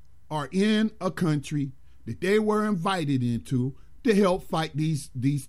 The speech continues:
terrorists, all right, these Islamic extremists and what have you. And so there is no legal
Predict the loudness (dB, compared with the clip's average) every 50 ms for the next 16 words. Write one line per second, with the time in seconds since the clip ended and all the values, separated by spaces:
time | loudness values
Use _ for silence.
0 | -10 6 8 8 8 8 4 2 0 -4 -8 -10 -10 -12 -12 -12 -12 -12 -12 -12
1 | -12 -14 -12 -8 -4 -2 -2 0 -2 -2 -4 -4 -4 -4 -4 -4 -6 -2 -2 -2
2 | -2 -2 -4 -4 -2 -2 -2 -2 -4 -6 -6 -6 -6 -6 -4 -6 -6 -6 -2 4
3 | 4 6 6 6 4 0 -2 -2 -4 -4 -2 -2 -2 -2 -2 -4 -4 -4 -6 -8
4 | -8 -10 -10 -10 -12 -14 -18 -18 -18 -12 -4 0 0 2 2 0 -2 -4 -4 0
5 | 2 2 4 4 4 2 2 -2 -4 -4 2 2 4 4 4 4 4 6 6 6
6 | 4 4 2 2 2 4 6 6 6 8 8 8 8 6 6 2 -2 -12 -18 -10
7 | -2 2 4 4 4 6 6 6 8 6 6 4 4 2 2 0 -2 -4